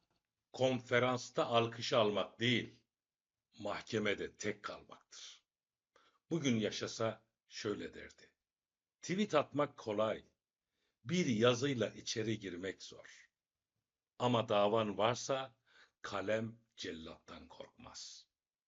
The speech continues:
Bugün olsa mutlaka şunu da söylerdi. "Ben susturuldum ama millet konuştu. Çünkü sesimi bastırdılar, fikirlerimi değil."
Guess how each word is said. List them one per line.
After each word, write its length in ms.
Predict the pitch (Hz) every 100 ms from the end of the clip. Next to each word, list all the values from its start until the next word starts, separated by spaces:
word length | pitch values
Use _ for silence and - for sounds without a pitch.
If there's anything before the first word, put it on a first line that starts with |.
| _ _ -
Bugün 280 | 185 196 214
olsa 540 | 190 - 196 190 - _ _ _
mutlaka 520 | 151 151 175 156 143
şunu 280 | 127 147 147
da 100 | 123
söylerdi. 580 | - 92 82 76 - - _ _ 120
"Ben 260 | 170 214
susturuldum 1000 | - - 123 - 131 120 113 120 95 - _ _ _ _ _ _
ama 220 | - 120 110
millet 340 | 104 104 107
konuştu. 480 | - - - - - _ _ _ _ - _
Çünkü 440 | - 196 190 143
sesimi 580 | - - 117 - 117 127
bastırdılar, 880 | 98 - - - - 269 254 - - _ _ _
fikirlerimi 720 | - 104 - 98 87 78 82 82
değil." 400 | 87 - -